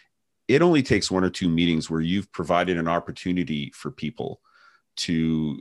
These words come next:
speak their mind and, and maybe say, "And hey, listen, if you think of anything else after the meeting, come by, let me know, because I wanna get this done right. I appreciate your opinions." And when pe-, somebody shows up, you go, "Oh, thank you very much." And especially later on, if, if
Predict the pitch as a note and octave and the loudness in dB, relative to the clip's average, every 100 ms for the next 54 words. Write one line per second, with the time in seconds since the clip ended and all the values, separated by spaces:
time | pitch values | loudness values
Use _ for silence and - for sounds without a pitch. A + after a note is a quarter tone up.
0 | - - - - G#2 - F2+ D#2+ E2 E2+ | -12 -8 -6 -2 -2 0 0 2 2 2
1 | D#2 D2+ D2+ - D#2+ D#2+ - F#2 F#2+ F#2 | 0 -2 -4 -4 -2 -2 0 2 2 2
2 | - F2+ G#2 G#2 A#2 G#2+ A2+ F2+ E2 F2+ | 0 0 2 4 4 4 2 0 -4 -4
3 | A#2 G#2+ F#2+ F2+ E2 F2 F2+ - E2 - | -2 -2 0 0 -2 -2 -2 -2 -4 -4
4 | E2+ D#2+ C#2+ G2 E2 D#2+ D#2+ E2+ E2+ D#2+ | -6 -6 -6 -4 -2 -2 -2 -4 -4 -4
5 | D#2+ E2 D2+ C#2+ D2 - - _ F2 F#2+ | -4 -6 -8 -8 -10 -12 -20 _ 0 2
6 | F2+ F#2 - - D#2 F2+ A2+ F#2+ D#2+ - | 0 -2 -4 -4 -2 2 2 2 -2 -4
7 | F2+ F#2 D#2 E2+ - F2+ F#2 F2+ D#2+ E2+ | -6 -4 -4 -6 -4 -2 -2 -4 -4 -4
8 | E2 D#2 - - G#2+ G2 - F2 G2+ G2+ | -4 -6 -6 -2 0 0 0 0 0 -2
9 | F2+ G#2 D#3 - C#3 C#3 A#2 A2 A#2+ D#3+ | -2 0 0 0 -2 0 0 0 0 0
10 | - - - - - _ F#2 F#2 - D3+ | -4 -12 -16 -20 -20 _ -2 -2 -2 -2
11 | D3 B2 A2 G2+ G#2 E2+ - - F#2+ | 2 4 4 2 0 -2 -4 -6 -8